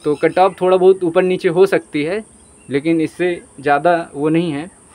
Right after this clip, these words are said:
Comment करेंगे और video को like कर दीजिए अगर थोड़ी मेहनत वो हो। और next जो video मैं डालूँगा एक बार, अब उसको तो मैं डालूँगा, डालूँगा जब मैंने video बनाया है और बच्चों से इतनी बात की और मेहनत की है,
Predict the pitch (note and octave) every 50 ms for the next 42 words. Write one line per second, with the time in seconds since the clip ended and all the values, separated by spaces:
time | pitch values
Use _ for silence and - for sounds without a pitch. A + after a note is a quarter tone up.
0 | - - - _ _ _ - D3 D3+ D#3 E3 F3+ F#3 E3+ - - F3 F#3 F#3 F#3+
1 | G3 A#3 D4 - _ - - - - - _ _ _ _ _ _ - - A2+ A2
2 | A2 A2 A2+ A#2 B2 C3+ C#3+ D#3+ E3 E3 D#3+ D3+ C#3+ D3+ D#3+ D#3+ - E3+ D#3 D#3
3 | D#3+ E3 D3+ D#3 E3+ G#3 A#3 - _ _ - - - - - - B2 B2+ C#3+ C#3+
4 | C#3 - _ - - - - - - C#3 C#3 D3+ D3+ D3+ C#3+ C#3 C#3+ D3 C#3+ D3
5 | C#3 C3+ C#3+ E3 F#3 - D3+ D3+ D#3 D#3 D#3+ E3+ F#3+ G3+ - - - F#3+ D#3+ F#3
6 | F#3 F#3 F#3 F#3 _ - D3 C#3+ D#3+ D#3 D#3+ F#3 F#3+ F#3 F3+ D#3+ D3+ D3 D3+ E3
7 | F#3+ F#3+ F3 D#3 C#3 B2+ B2+ C3+ D3+ F3+ - _ _ _ - - - - - -
8 | - C3+ D3 E3 E3 - G3+ G3 F#3+ G3 F#3 E3 D#3+ D3+ D3+ E3+ F#3+ G3 G3 F3+
9 | F3+ F3 E3+ F3+ F#3 F3+ F3 E3 F3 E3 D#3+ E3 E3 E3+ E3 E3 E3+ D#3+ E3 E3+
10 | D#3+ D3+ C#3+ C#3+ C3+ C#3 D3+ E3 E3 E3 D#3+ D#3+ D#3+ D#3 D3 C#3+ C#3+ - - D#3+
11 | - E3 D#3 D#3 D#3+ D3 C3+ C#3 D3 D#3 D3+ - - E3 D#3+ D#3 D3+ D3 C3 C3
12 | C3 C#3+ D3+ D3+ - - C3+ C3+ E3